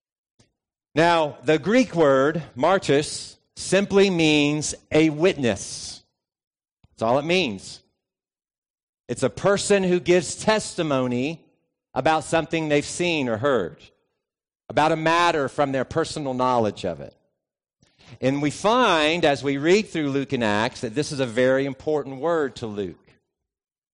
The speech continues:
At the end of the Gospel of Luke, Jesus tells his disciples in verses forty-six and forty-nine of chapter twenty-four,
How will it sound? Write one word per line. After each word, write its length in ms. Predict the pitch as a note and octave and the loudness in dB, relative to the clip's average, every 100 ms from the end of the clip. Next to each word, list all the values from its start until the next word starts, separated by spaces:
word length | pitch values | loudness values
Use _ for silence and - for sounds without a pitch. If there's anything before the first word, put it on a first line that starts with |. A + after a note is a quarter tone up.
| _ - _ - | _ -20 _ -6
At 160 | C3 C#3 | -2 0
the 240 | C#3+ E3 | 2 4
end 440 | A#3 G#3 E3+ G3 G#2+ | 6 4 2 0 -6
of 640 | - C3 C#3 C3 B2 - - | -2 2 4 4 2 -4 -10
the 80 | - | -8
Gospel 580 | A#2 D3+ F#3+ - - F3 | 0 2 2 -2 -6 -4
of 140 | D#3+ | -2
Luke, 480 | A#2 A2 G#2+ C3 - _ _ _ _ _ _ | -2 -4 -4 -8 -18 _ _ _ _ _ _
Jesus 520 | - E3+ G#3 F#3 G3+ - | -6 -2 0 2 0 0
tells 420 | F#3 G3+ G3+ C#3+ | 2 2 2 0
his 180 | E3 C#3+ | -4 -2
disciples 800 | C3+ - F3+ G3 G3+ C3+ C#3 C3 | -6 -2 0 0 0 -4 -4 -4
in 140 | C3 | -4
verses 340 | A#2+ C3+ B2+ A2 | -2 -4 -6 -10
forty-six 640 | C#3+ D3 D#3 - D#3 - | -6 -6 -6 -6 -8 -8
and 100 | B2 | -12
forty-nine 1000 | - D3 C3+ A#2+ C#3 C#3+ G2+ F#2 G2+ C#3+ _ _ _ _ _ _ _ - | -10 -8 -4 -2 0 0 0 -2 -6 -12 _ _ _ _ _ _ _ -4
of 400 | B2 A#2+ A#2 - | 0 2 0 0
chapter 320 | D3+ C#3 C3+ | -2 -2 -6
twenty-four, 800 | - C#3 A#2 - D#3 A2+ G2 B2+ | -8 -6 -6 -4 -4 -2 -4 -6